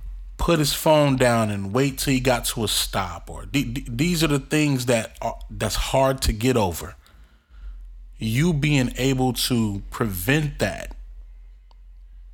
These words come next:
because we're all human, we do make mistakes. But then we also recognize when we making the ultimate mistake. These are things that can be fixed, y'all, and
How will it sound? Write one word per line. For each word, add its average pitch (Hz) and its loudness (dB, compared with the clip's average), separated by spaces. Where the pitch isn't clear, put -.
because 123 -2
we're 160 6
all 165 8
human, 143 2
we 127 0
do 139 0
make 147 2
mistakes. 127 -2
But 117 2
then 131 4
we 120 2
also 120 4
recognize 113 2
when 110 0
we 113 4
making 113 2
the 104 -4
ultimate 113 0
mistake. - -10
These 135 0
are 135 0
things 135 -2
that 120 -2
can 123 -4
be 104 -4
fixed, - -8
y'all, 107 -8
and 95 -10